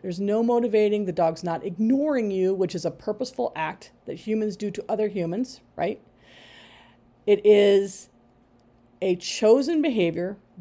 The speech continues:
based on the dog's understanding of reward and consequence. What is the dog's reward for paying attention to you? Well,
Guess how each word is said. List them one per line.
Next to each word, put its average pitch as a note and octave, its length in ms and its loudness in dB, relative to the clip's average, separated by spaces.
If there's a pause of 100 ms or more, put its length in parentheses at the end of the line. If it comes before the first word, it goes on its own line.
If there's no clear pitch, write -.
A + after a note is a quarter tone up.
based A3+ 340 2
on A3+ 100 0
the A#3+ 80 0
dog's F3 420 0
understanding F#3 600 -4
of F3+ 140 -6
reward F3 640 0
and E3+ 120 -8
consequence. - 680 -12 (920)
What B3 260 4
is F4+ 160 0
the F4+ 100 -4
dog's G3+ 400 2
reward E3 540 0
for E3+ 140 -10
paying D#3+ 280 -4
attention C#3+ 400 -6
to - 120 -16
you? - 160 -18 (560)
Well, F3 400 0